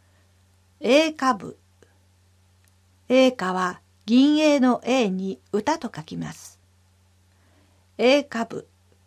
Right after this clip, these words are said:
毎週木曜日、午前十時から正午。保健福祉センター。三ヶ月二千円。随時見学可能です。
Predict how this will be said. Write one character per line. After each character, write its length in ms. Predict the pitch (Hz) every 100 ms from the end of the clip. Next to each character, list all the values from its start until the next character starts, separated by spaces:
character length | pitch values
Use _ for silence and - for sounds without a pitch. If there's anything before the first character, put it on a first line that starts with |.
| _ _ _ _ _ _ -
毎 200 | 220 302
週 300 | - 302 269
木 280 | 233 233 233
曜 280 | 233 196 180
日、 200 | 180 - _ _ _ -
午 160 | 240 277
前 280 | 254 208 190
十 260 | 269 349
時 140 | 254 233
か 160 | 185
ら 160 | 180 180
正 340 | - 247 190
午。 220 | 185 - _ _ _ _ _ _ _ _ _
保 140 | 233
健 320 | - 285 269
福 200 | 254 -
祉 40 | 302
セ 280 | - 285
ン 100 | 226
タ 140 | - 139
ー。 420 | 139 - - _ _ _ _ _ _ _ _ _
三 300 | - 269 277
ヶ 140 | 262 262
月 300 | 226 - 202
二 180 | 196
千 340 | 190 247 240 220
円。 300 | 190 175 - _ _ _ _ _ 208
随 280 | 285 339
時 140 | 240 214
見 260 | 240 247
学 400 | 247 254 254 233 -
可 160 | 196
能 240 | 208 240 233
で 160 | 233
す。 260 | 233 -